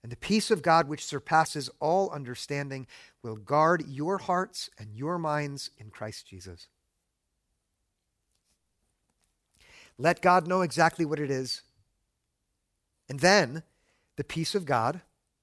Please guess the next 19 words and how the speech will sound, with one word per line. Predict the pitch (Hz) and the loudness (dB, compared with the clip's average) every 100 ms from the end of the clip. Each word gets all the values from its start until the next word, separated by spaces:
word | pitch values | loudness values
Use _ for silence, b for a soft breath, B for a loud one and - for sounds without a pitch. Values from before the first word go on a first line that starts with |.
| _ _ _ _ _ _ | _ _ _ _ _ _
which | 120 - | -14 -10
is | 139 | -10
beyond | 107 143 147 170 156 | -6 0 2 2 -2
you | 165 | -6
to | 170 | -4
even | 160 156 | -6 -6
understand, | 151 151 165 - 147 127 120 170 - _ _ _ _ _ _ _ _ - | -6 -6 -8 -6 -4 -4 -6 -12 -18 _ _ _ _ _ _ _ _ -12
will | 131 | -6
guard | 120 147 170 | 2 2 2
your | 180 | -2
heart | - 143 151 - | 0 0 0 -4
and | 139 | -10
your | 135 | -10
mind | 127 127 127 135 131 127 _ _ _ _ _ - | -6 -6 -6 -8 -12 -18 _ _ _ _ _ -4
now. | 143 107 101 _ _ _ _ _ _ _ _ _ _ _ _ _ _ _ _ _ _ _ _ _ _ _ _ _ _ _ - | -2 -2 -8 _ _ _ _ _ _ _ _ _ _ _ _ _ _ _ _ _ _ _ _ _ _ _ _ _ _ _ -2
How? | 131 170 196 _ _ _ _ _ _ _ _ _ _ _ _ _ _ b b - | 2 2 0 _ _ _ _ _ _ _ _ _ _ _ _ _ _ b b 0
When | 151 156 175 | 2 2 0
you | 165 175 | -6 -8
choose | - 143 127 135 | -6 -6 -6 -10